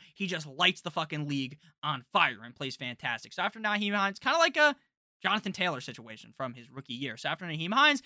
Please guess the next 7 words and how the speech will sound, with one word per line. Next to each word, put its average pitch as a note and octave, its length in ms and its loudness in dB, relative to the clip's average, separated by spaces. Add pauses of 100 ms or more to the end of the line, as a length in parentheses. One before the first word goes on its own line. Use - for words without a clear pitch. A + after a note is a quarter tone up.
(140)
we G#3+ 60 -4
see A#3+ 160 -2
Pat A3 260 4
Freiermuth, G3 480 2 (220)
uh, D3 160 0
Kadarius D#3+ 480 2
Toney, B3+ 320 2